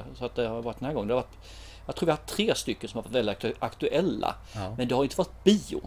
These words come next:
Speaker 1: utan då har det varit bio och D V D-release och
Speaker 2: Ja.
Speaker 1: inte varit på bio, om man säger så, innan.
Speaker 2: Nej, men det känns bra. Och det
Speaker 1: Mm.
Speaker 2: står ju mer biofilmer på lut som bara står uppradade. De står ju i kö för att komma ut, filmerna, nu, när den väl
Speaker 1: Ja,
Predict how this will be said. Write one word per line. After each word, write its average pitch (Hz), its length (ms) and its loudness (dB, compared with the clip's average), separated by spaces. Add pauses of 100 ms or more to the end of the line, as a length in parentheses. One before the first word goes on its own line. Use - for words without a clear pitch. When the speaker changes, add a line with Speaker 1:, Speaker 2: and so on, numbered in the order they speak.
(120)
Speaker 1:
utan 120 200 -2
då 117 60 2
har 131 60 4
det 147 60 8
varit 143 420 2
bio 135 260 2
och - 380 0 (200)
D 123 120 4
V 123 120 -2
D-release 127 540 0
och 120 80 2
Speaker 2:
Ja. 127 120 4
Speaker 1:
inte 139 140 -4
varit 113 320 6
på - 60 0
bio, 104 260 2
om - 60 -4
man 101 100 -6
säger - 160 -6
så, - 120 -6
innan. 98 240 -10 (200)
Speaker 2:
Nej, 127 180 2
men 165 100 -2
det 160 80 4
känns 175 340 0
bra. 139 300 6 (240)
Och 135 300 4
det 127 220 -2
Speaker 1:
Mm. 139 60 2
Speaker 2:
står 151 320 4
ju 147 140 6
mer 156 280 2
biofilmer 113 600 2
på - 120 -2
lut 135 320 2
som 104 300 -2
bara 98 440 4
står 120 380 0
uppradade. 131 760 4 (260)
De 139 120 0
står 101 220 2
ju 170 80 8
i 233 40 2
kö - 360 6
för 95 260 2
att 82 60 -6
komma 110 220 6
ut, 87 120 0
filmerna, 90 400 0
nu, 73 240 -4
när 104 160 0
den 85 300 -4
väl 90 300 4
Speaker 1:
Ja, 160 260 2